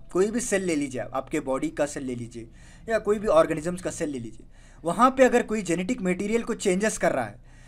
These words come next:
या आप नेचुरली कीजिए या फिर आर्टिफिशियली कीजिए, जो भी, जो भी अगर आप चेंजेस करेंगे उसको हम म्यूटेशन करते हैं, ओके, म्यूटेशन कहते हैं। जो भी लिविंग ऑर्गेनिज्म वायरस है या ह्यूमन बीइंग ले लीजिए, जनरल डेफिनेशन में बता रहा हूँ आपको, ओके। यहाँ पे अगर बात करें कोरोना वायरस की तो basically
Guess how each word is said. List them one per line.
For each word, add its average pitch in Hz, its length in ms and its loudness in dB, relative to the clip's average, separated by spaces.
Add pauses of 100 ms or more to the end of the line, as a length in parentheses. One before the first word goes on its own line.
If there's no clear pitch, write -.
(220)
या 147 160 2
आप 185 360 8
नेचुरली 185 560 0
कीजिए 196 460 0
या 180 140 6
फिर 180 160 2
आर्टिफिशियली 185 680 -2
कीजिए, 180 400 -4 (380)
जो 190 80 0
भी, 202 100 -4
जो 185 160 -2
भी 226 100 0
अगर 208 180 6
आप 185 100 2
चेंजेस 180 320 -2
करेंगे 185 260 -2
उसको 196 200 -2
हम 226 200 0
म्यूटेशन 170 420 -2
करते 127 260 -8
हैं, 101 80 -18 (400)
ओके, 147 160 -12
म्यूटेशन 156 320 -8
कहते 127 300 -6
हैं। - 100 -18 (640)
जो 165 120 -4
भी 175 80 -2
लिविंग 170 260 -2
ऑर्गेनिज्म 165 420 2
वायरस 151 380 0
है 143 200 -2
या 143 140 0
ह्यूमन 143 280 -4
बीइंग 151 300 -4
ले 143 100 -2
लीजिए, 135 220 -6
जनरल 185 480 0
डेफिनेशन 190 440 0
में 175 100 -2
बता 143 220 0
रहा 131 100 0
हूँ 117 80 -2
आपको, - 220 -14
ओके। 131 260 -16 (400)
यहाँ 160 220 0
पे 202 120 2
अगर 220 180 6
बात 208 260 10
करें 226 180 4
कोरोना 196 240 4
वायरस 196 280 4
की 262 100 -4
तो 233 140 0
basically 196 460 -2